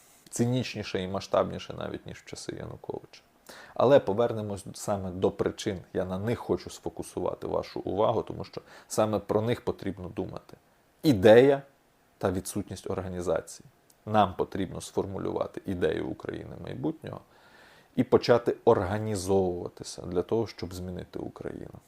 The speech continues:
Саме це є ключовим. Більш детально про Майдан я постараюся розповісти двадцять дев'ятого або тридцятого листопада.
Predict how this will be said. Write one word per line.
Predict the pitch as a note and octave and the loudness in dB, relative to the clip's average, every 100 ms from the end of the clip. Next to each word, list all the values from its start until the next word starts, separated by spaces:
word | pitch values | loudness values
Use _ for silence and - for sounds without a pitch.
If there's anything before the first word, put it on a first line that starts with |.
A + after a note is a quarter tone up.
| _ | _
Саме | - A#2+ A#2+ | -2 0 0
це | - B2 | 0 2
є | A2 | 2
ключовим. | - F2 - E2 - - _ _ _ - - - - - | 0 -6 -6 -8 -8 -12 _ _ _ -20 -20 -20 -20 0
Більш | A2 C#3+ C3+ | 6 6 6
детально | C#3+ F3 F3 B2+ | 6 8 8 4
про | - G#2+ | 2 0
Майдан | G#2 G2+ C3 A2 | 0 2 2 2
я | G2 | -2
постараюся | F#2+ - G2+ G2+ G2 F2+ | -6 -6 -2 -2 -2 -4
розповісти | F#2+ - F#2 F#2+ F#2+ - F2 F2+ F#2+ - | -4 -6 -4 -4 -4 -4 -4 -4 -8 -12
двадцять | F#2+ G2+ - F#2+ | -4 -2 -2 -4
дев'ятого | G2 G2+ - F#2+ | -2 -2 -2 -2
або | F#2 | -4
тридцятого | - F#2+ - F#2+ - G2 | -6 -6 -4 -4 -4 -6
листопада. | F2+ F2+ - - D3 E3 | -6 -4 -6 4 6 8